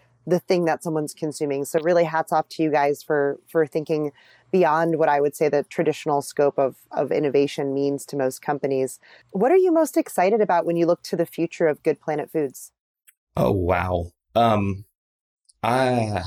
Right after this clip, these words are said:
Speaker 2: <laughs> there's so many things. I'm really, I'm just really excited for our growth in general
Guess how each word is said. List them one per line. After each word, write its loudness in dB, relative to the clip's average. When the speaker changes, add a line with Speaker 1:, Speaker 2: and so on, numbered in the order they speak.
Speaker 2:
<laughs> -8
there's -2
so -2
many -8
things. -8
I'm 2
really, 2
I'm 2
just -2
really 4
excited 0
for 2
our 2
growth 0
in -2
general 0